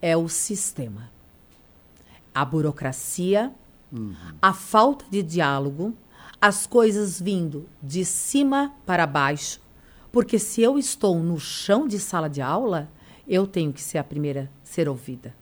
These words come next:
Speaker 2: Uhum.
Speaker 1: Eu não sou a dona da razão, mas eu tenho a experiência.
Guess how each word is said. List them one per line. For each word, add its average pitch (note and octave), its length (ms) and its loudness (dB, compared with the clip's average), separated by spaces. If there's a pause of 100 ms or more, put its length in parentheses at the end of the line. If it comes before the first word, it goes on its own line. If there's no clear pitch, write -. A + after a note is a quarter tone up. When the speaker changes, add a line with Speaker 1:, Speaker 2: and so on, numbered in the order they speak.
Speaker 2:
Uhum. A#2 220 -8 (960)
Speaker 1:
Eu F3+ 200 2
não F#3 220 4
sou A#3+ 280 2
a A3+ 80 6
dona F3+ 300 2
da D#3 100 0
razão, C3+ 520 -6 (560)
mas D#3+ 180 -2
eu D#3+ 60 -2
tenho C#3+ 220 -4
a C3+ 40 -4
experiência. E3 920 -2